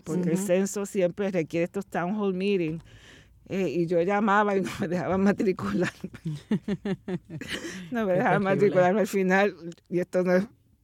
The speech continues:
Speaker 1: esto es cierto, yo colgué,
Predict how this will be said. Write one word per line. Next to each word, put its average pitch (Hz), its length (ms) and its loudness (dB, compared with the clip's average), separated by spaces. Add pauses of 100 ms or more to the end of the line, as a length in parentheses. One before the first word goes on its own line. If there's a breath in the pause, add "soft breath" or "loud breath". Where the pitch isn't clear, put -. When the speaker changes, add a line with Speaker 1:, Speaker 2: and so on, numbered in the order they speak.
(500 loud breath)
Speaker 1:
esto - 260 -4
es 196 100 0
cierto, 170 540 0
yo 180 260 -2
colgué, 196 600 2